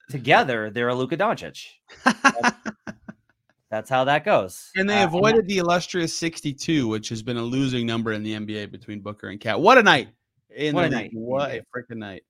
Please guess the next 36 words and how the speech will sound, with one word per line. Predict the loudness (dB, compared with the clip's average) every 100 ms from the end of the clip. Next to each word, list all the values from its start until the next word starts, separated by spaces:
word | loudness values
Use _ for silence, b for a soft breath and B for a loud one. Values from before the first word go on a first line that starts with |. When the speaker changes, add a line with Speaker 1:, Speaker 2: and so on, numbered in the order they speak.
| _ _ _
Speaker 2:
That'll | 6 8
do | 8
it | 6
for | 4
Locked | 4 4
On | 0
N | 0
B | 0
A. | -2
Thanks | -2 -8
for | -6
joining | -6 -4 -8
us. |
Appreciate | -8 -8 -6 -4
you |
guys | -4 -6
being | -6 -8 -8
with | -8
us. | -10 -12 -20 -20 -20 _
Make | -6 -4
sure | -2
to | -4
tune | -4
in | -4
tomorrow | -6 -6 -4 -4
for | -6
Jake | -8 -8
Mass | -6 -6 -6
and | -8 -8
John | -8 -10
Corrales. | -12 -6 -4 -4 -6
My | -8
thanks, | -8 -10
Tony | -10 -8 -8
East, | -8
for | -10 -10 -10